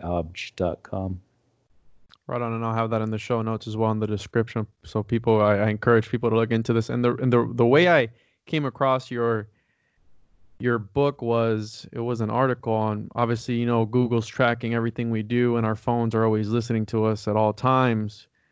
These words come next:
Speaker 2: as we approach the <laughs> singularity. And your, I don't really buy the whole little green men idea. And
Speaker 1: Yeah.
Speaker 2: the reason I like your,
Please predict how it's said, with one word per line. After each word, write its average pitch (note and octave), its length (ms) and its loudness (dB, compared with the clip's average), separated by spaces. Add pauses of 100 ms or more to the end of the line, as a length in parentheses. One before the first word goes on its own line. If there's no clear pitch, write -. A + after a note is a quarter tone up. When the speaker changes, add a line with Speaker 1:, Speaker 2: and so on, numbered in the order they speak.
(180)
Speaker 2:
as A2 160 0
we G#2+ 140 2
approach A2+ 440 0
the A#2 80 -6
<laughs> - 140 -2
singularity. A#2 840 4
And A2+ 560 -2
your, A#2 720 4 (420)
I C3 140 4
don't E3+ 220 2
really E3 360 0
buy B2 600 0
the A#2 180 -4
whole A2+ 600 0 (400)
little C3+ 320 4
green B2 420 -4
men A#2 480 -2
idea. A#2+ 800 -2 (560)
And G#2 160 2
Speaker 1:
Yeah. G#2+ 80 6
Speaker 2:
the G2+ 100 2
reason C3+ 560 -2 (100)
I B2+ 140 0
like B2 480 2
your, A#2 520 0